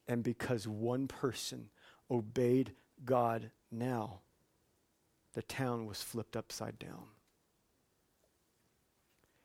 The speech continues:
Don't you ever discredit the story that God has given you.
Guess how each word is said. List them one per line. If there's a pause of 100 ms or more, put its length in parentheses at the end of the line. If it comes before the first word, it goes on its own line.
(240)
Don't
you (340)
ever (1400)
discredit (880)
the
story (100)
that
God
has
given
you.